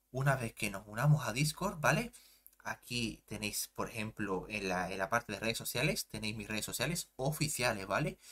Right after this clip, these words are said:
Cualquier otro que no sean estas, no soy yo, ¿vale? Así que mucho ojito con las cuentas falsas, ¿vale? Y bueno, gente, una vez uniros lo que es al canal de,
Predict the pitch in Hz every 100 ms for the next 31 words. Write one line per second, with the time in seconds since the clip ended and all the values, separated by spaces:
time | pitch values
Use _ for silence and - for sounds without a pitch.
0 | - - - 104 - 123 113 104 98 92
1 | 98 113 - 95 104 151 190 214 - 117
2 | 107 98 - 98 87 82 85 92 - -
3 | - 110 95 107 107 117 120 147 127 101
4 | 90 85 - 104 - - - 78 - -
5 | - 147 - - - - - - 120 139
6 | 135 135 95 131 139 139 107 107 113 117
7 | 107 95 - 107 110 - 117 107 95 92
8 | 90 87 87 85 82 78